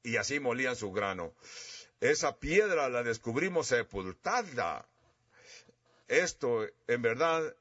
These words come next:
es una piedra de molino que estaba cubierta de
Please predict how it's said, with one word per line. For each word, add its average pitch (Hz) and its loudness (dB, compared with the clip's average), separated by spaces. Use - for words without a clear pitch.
es 139 0
una 135 2
piedra 147 2
de 120 -2
molino 151 0
que 117 0
estaba 143 0
cubierta 113 0
de 92 -2